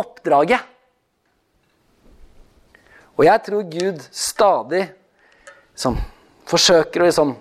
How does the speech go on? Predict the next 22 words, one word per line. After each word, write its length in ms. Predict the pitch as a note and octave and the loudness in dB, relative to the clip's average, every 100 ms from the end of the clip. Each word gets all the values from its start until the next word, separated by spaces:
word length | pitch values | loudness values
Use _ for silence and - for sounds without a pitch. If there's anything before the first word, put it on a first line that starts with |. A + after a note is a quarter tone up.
| - _ _ - _ - _ _ - | -16 _ _ -20 _ -20 _ _ -6
eh, 280 | B2+ B2 - - - _ _ _ _ _ _ _ _ | -4 -2 -4 -12 -20 _ _ _ _ _ _ _ _
jeg 100 | - | -8
vet 140 | - | -8
ikke, 160 | - - - _ _ _ - - _ _ _ _ _ _ _ _ _ - | -10 -14 -16 _ _ _ -20 -20 _ _ _ _ _ _ _ _ _ -2
reise 320 | D#3 D3 F#3 - E3 | -2 -2 -4 -2 -4
opp 320 | - _ - | -4 _ -2
en 140 | E3 - _ _ - | -2 -4 _ _ -4
aktiv 720 | - - - _ G3+ G3 C#3 - _ _ - | -4 -16 -20 _ 0 0 -2 -14 _ _ 0
del 420 | D#3+ F3 F#3+ F3+ - _ - | 2 4 2 0 -4 _ 0
av 100 | D#3+ | 2
livet 240 | C#3 A#2+ | 2 -2
vårt, 280 | C3+ D3+ - | -6 -8 -2
der 100 | D3+ | 0
vi 80 | D#3 | 2
får 120 | F#3 D#3+ | 2 -2
lov 100 | - | 0
til 100 | - | -2
å 140 | F3+ E3+ D#3 - _ - - _ _ _ _ _ _ _ - | 2 2 0 -16 _ -20 -20 _ _ _ _ _ _ _ -2
ta 240 | - A#3+ A#3+ A#3+ | 2 2 2 -2
til 220 | G#3+ G3+ | -6 -6
oss 140 | - | -4
næring, 420 | G3 D#3 C#3 D3+ | -2 -2 -2 -6